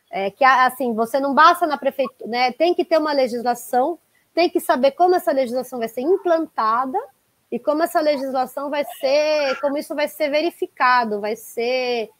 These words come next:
é, e se vai ter multa, enfim, tudo isso é um processo difícil, não é só escrever,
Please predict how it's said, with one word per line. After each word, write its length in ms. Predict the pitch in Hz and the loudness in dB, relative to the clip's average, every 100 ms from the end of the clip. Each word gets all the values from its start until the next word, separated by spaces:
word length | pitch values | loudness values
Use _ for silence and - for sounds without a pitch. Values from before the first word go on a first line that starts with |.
| _ _ _ _ | _ _ _ _
é, 960 | - 226 220 214 214 208 202 196 190 190 190 185 - _ _ _ | 0 4 4 4 2 0 0 -2 -4 -6 -8 -8 -12 _ _ _
e 100 | 220 | -6
se 120 | 202 220 | -2 2
vai 140 | 247 | 4
ter 120 | 254 | 4
multa, 560 | 214 220 320 320 233 262 | 4 6 6 6 4 2
enfim, 300 | 294 269 233 | 0 -2 -4
tudo 220 | 330 330 | -2 4
isso 260 | 381 427 403 | 4 4 2
é 220 | 277 349 | 4 4
um 100 | 453 | 2
processo 560 | 381 349 330 254 - | 0 0 2 0 -2
difícil, 540 | 220 233 - 202 - 220 | -8 -10 -8 -8 -8 -6
não 100 | 240 | 0
é 80 | 381 | 0
só 160 | - | 0
escrever, 540 | 415 - 269 233 214 | -6 -2 -4 -2 -4